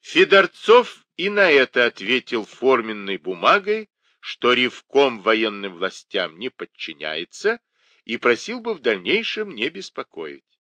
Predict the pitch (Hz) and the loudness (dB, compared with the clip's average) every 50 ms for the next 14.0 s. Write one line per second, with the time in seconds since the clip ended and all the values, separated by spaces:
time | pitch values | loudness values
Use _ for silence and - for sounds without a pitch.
0 | _ _ _ _ _ _ _ _ _ _ _ _ _ _ _ _ _ _ _ _ | _ _ _ _ _ _ _ _ _ _ _ _ _ _ _ _ _ _ _ _
1 | _ 90 95 104 113 131 147 151 156 151 - - 143 147 156 151 - - 147 143 | _ -6 -4 0 2 2 2 2 2 -2 -4 0 2 2 2 2 0 -4 -8 -8
2 | 143 139 - - 147 151 143 117 98 110 113 127 147 147 143 143 147 143 - 123 | -8 -6 -2 2 2 2 2 0 -4 -2 0 2 2 2 2 -2 -4 -4 -6 -10
3 | 120 127 151 214 226 196 147 120 98 90 90 - - 117 110 - - - 123 117 | -8 -2 0 2 2 2 0 -4 -8 -10 -12 -12 -12 -14 -14 -8 -6 -6 -6 -6
4 | 110 - 208 214 - 170 135 117 - - 185 180 - - 131 107 - 113 98 - | -4 -4 -4 -4 -4 -6 -8 -6 -4 -4 -4 -4 -4 -8 -10 -6 -4 -4 -2 0
5 | 143 185 202 185 - - - 151 - - - 127 107 98 - - 139 170 - - | 0 0 0 -2 -8 -10 -10 -10 -10 -8 -10 -12 -12 -12 -12 -12 -14 -14 -14 -14
6 | _ - - _ - 120 135 139 113 82 78 73 71 67 67 _ _ _ _ _ | _ -18 -14 _ -8 -8 -6 -8 -10 -10 -12 -12 -14 -16 -20 _ _ _ _ _
7 | _ _ _ _ _ _ _ _ _ _ _ _ _ _ _ _ _ _ _ - | _ _ _ _ _ _ _ _ _ _ _ _ _ _ _ _ _ _ _ -16
8 | 92 - 170 202 - - 147 117 - - 110 107 98 123 143 156 156 151 - - | -8 -6 -6 -6 -4 -6 -6 -6 -6 -10 -10 -4 -2 -2 -2 -2 -4 -8 -10 -10
9 | 117 - - 104 98 87 117 143 131 - - - 95 90 82 - _ - 104 113 | -8 -6 -4 -4 -2 -2 -2 -2 -2 -6 -8 -8 -8 -8 -8 -10 _ -4 -2 -2
10 | 127 143 - _ _ _ _ _ _ _ - 92 - - 117 110 98 - 95 92 | -2 -4 -6 _ _ _ _ _ _ _ -18 -16 -8 -4 -4 -4 -4 -4 -6 -8
11 | - - 101 98 90 80 - 92 90 - - 98 92 87 - _ 95 87 78 95 | -6 -6 -4 -4 -6 -6 -10 -16 -18 -16 -12 -12 -12 -12 -10 _ -12 -10 -8 -8
12 | 90 85 - - - 85 82 76 71 87 85 80 - _ _ _ - - 98 82 | -10 -10 -10 -10 -10 -10 -12 -10 -10 -10 -10 -10 -12 _ _ _ -14 -14 -14 -14
13 | - - 82 71 90 90 - - - - 73 71 92 139 170 175 175 170 175 170 | -12 -16 -16 -16 -14 -14 -14 -14 -14 -14 -14 -10 -8 -8 -8 -8 -10 -14 -14 -16